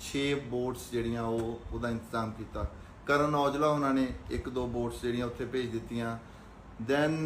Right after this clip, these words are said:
ਹਰਭਜਨ ਭਾਜੀ ਉਹਨਾਂ ਦੇ, ਹਰਭਜਨ ਮਾਨ ਸਾਹਿਬ, ਅਜੇ ਕਿ ਉਹ ਵਿਚਾਰੇ ਬਿਮਾਰ ਨੇ, ਹੁਣ ਠੀਕ ਹੋ ਰਹੇ ਨੇ, ਤੇ ਉਹਨਾਂ ਦਾ ਬਾਰ-ਬਾਰ ਮੈਨੂੰ ਉਹਨਾਂ ਦੇ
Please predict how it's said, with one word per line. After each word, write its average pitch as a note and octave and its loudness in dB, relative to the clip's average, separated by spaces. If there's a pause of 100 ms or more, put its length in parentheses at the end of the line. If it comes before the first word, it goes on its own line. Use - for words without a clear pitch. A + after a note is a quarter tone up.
(560)
ਹਰਭਜਨ B2+ 0
ਭਾਜੀ C3+ 2
ਉਹਨਾਂ C#3 2
ਦੇ, B2+ 0
ਹਰਭਜਨ A#2+ -2
ਮਾਨ A#2 2
ਸਾਹਿਬ, C3 2
ਅਜੇ C3 2
ਕਿ C#3 -2
ਉਹ C#3+ 2
ਵਿਚਾਰੇ B2+ 0
ਬਿਮਾਰ A#2 2
ਨੇ, B2 -2 (640)
ਹੁਣ A#2+ 0 (100)
ਠੀਕ C3 -2
ਹੋ D3 6
ਰਹੇ C3+ 4
ਨੇ, C#3+ 4
ਤੇ C#3 0 (360)
ਉਹਨਾਂ C#3+ 2
ਦਾ D3 4
ਬਾਰ-ਬਾਰ C3 4
ਮੈਨੂੰ C3+ 4
ਉਹਨਾਂ D3 2
ਦੇ D3 2